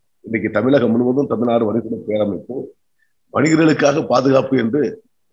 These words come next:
எல்லோரும் எண்ணுவார்கள், அதல்ல. வணிகர்களுக்கு பாதுகாப்பு என்று சொன்னால், ஒரு வணிகன் ஒரு சாலையிலே கடை நடத்துகின்ற பொழுது அங்கு பாதுகாப்பாக இருக்கிறான் என்று சொன்னால், அதற்கு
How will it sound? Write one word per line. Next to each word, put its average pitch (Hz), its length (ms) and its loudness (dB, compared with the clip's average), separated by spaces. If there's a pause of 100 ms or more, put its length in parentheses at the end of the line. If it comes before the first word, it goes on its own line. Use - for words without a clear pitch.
(140)
எல்லோரும் 117 420 2
எண்ணுவார்கள், 104 520 0 (100)
அதல்ல. 85 340 -6 (960)
வணிகர்களுக்கு 165 600 4
பாதுகாப்பு 131 520 4
என்று 104 200 -4
சொன்னால், 113 380 -2
ஒரு 104 240 0
வணிகன் 139 560 2
ஒரு 107 160 0
சாலையிலே 131 540 2
கடை 113 260 0
நடத்துகின்ற 104 500 -2
பொழுது 92 300 -6 (600)
அங்கு 139 280 2
பாதுகாப்பாக 147 720 2
இருக்கிறான் 131 460 4
என்று 107 220 0
சொன்னால், 104 480 -4 (340)
அதற்கு 131 340 0